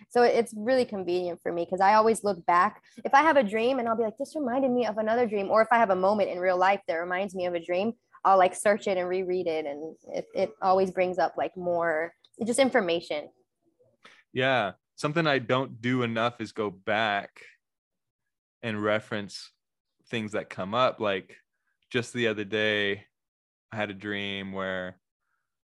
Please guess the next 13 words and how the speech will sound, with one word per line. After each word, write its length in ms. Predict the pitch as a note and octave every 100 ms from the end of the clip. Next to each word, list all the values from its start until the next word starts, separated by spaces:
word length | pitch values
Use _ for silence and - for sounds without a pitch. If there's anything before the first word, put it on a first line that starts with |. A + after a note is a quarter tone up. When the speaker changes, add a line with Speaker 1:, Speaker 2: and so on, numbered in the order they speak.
| _ A#2
Speaker 2:
I 80 |
haven't 200 | A#2+ A#2
smoked 380 | - A2+ G#2+ - _ _ -
marijuana 800 | A#2+ G#2+ G2 G2 G#2 G2+ F#2+ F#2 - _ - - _ -
in 540 | G#2 G2+ G2 G2 F#2+
four 520 | F#2+ - A2 G#2 G2 F#2+
years, 580 | F#2+ F#2+ F#2+ G2+ - -
as 140 | G2+ F#2+
well 160 | G2
as 140 | F#2+ F#2+
alcohol. 480 | F#2+ - - G#2+ G#2
And 120 | G2
I, 200 | F#2+